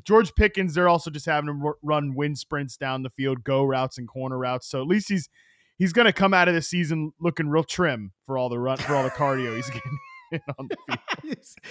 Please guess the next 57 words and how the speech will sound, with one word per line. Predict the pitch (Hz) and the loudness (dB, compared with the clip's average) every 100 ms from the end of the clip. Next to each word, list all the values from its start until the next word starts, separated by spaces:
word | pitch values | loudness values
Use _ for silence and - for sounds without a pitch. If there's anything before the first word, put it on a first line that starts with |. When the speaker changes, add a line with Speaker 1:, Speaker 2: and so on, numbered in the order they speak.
| - | -4
Speaker 2:
he's | 349 208 | 0 2
getting | 247 254 | 2 2
his | 233 | 0
steps | - 240 226 208 | 2 6 6 6
in, | 226 175 160 | 2 2 0
you | 190 | 2
know, | 208 285 - | 2 2 -2
Speaker 1:
Yeah, | 226 170 160 | 0 4 6
he's | 170 | 4
Speaker 2:
hundred | |
percent. | 220 202 | 4 2
Speaker 1:
get-, | 240 | 4
Speaker 2:
Yep. | 214 | 8
Speaker 1:
yeah, | 190 | 8
I | 185 | 8
hope | 214 247 | 8 6
he's | 247 196 | 4 2
got | 233 214 | 4 4
his, | 196 180 | 4 2
uh, | 185 | 0
Fitbit | 180 202 208 - 156 143 | 2 2 0 0 -2 0
on | 139 | -2
or | 139 | -2
his | 147 | -2
Apple | 156 147 147 | -2 -2 -2
Speaker 2:
Yeah. | 127 | -2
Speaker 1:
Watch | 123 131 139 | -2 -4 -4
or | |
whatever | 127 123 117 113 107 117 | -6 -4 -6 -8 -12 -14
out | - 110 107 | -10 -10 -8
there. | 135 | -8
Speaker 2:
Yep. | 170 180 | -8 -2
Gotta | 202 269 | 0 2
get | 294 - | 0 0
those | 233 | 0
steps | 170 240 220 - | 2 -2 -2 -4
in, | 147 | -6
dude. | 143 165 170 | -4 -6 -4
<laughs> | |
Gotta | - - - | -4 -4 -8
get | 1077 1077 1077 1047 - - - _ _ _ - | -10 -12 -12 -16 -16 -16 -20 _ _ _ -20
<laughs> | - - 285 - | -16 -10 -8 0
Hey, | 240 | 2
listen, | 226 220 | 2 0
we | 202 | 0
got | 226 | 0
a | |
great | 202 202 | 2 0
show | 220 196 | 0 0
lined | 180 180 | 2 2
up | 170 | -2
in | 160 | -6
front | 180 | -4
of | 160 | -6
us | 151 | -6
here | 170 | -8
today. | 151 139 156 147 | -10 -4 -2 -2